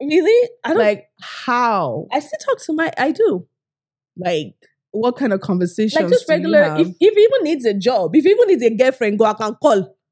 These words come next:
Speaker 1: and say, "Ah."
Speaker 2: That is, that, you guys, I don't know. I feel like for my exes, I have a good distance
Speaker 1: Really?
Speaker 2: between them. I don't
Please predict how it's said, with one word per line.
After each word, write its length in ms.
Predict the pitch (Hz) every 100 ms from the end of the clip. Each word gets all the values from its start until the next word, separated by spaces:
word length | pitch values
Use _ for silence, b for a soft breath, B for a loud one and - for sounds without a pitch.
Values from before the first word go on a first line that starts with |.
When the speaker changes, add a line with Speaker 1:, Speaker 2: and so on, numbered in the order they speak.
| _
Speaker 1:
and 100 | 208 208
say, 160 | 262 -
"Ah." 80 | - - _ _
Speaker 2:
That 300 | 202 214 220
is, 500 | 185 175 165 170 - -
that, 220 | 220 240 -
you 280 | 240 277 262
guys, 420 | 233 220 196 202 -
I 80 | 302
don't 180 | 453 415
know. 280 | 294 214 B B _
I 100 | 285 311
feel 220 | 403 392
like 360 | 262 208 190 - _ _ _ 196 _
for 280 | 220 220
my 200 | 208 202 -
exes, 720 | 240 240 - 196 185 185 - _ -
I 100 | 220
have 260 | 269 254
a 360 | 202 190 185 180 190 156
good 280 | 208 202 185 -
distance 720 | 175 185 - 165 156 165 - - _
Speaker 1:
Really? 340 | 226 277 330 427 494 _ 170
Speaker 2:
between 300 | 185 185 214
them. 140 | 202 185
I 100 | -
don't 220 | 285 370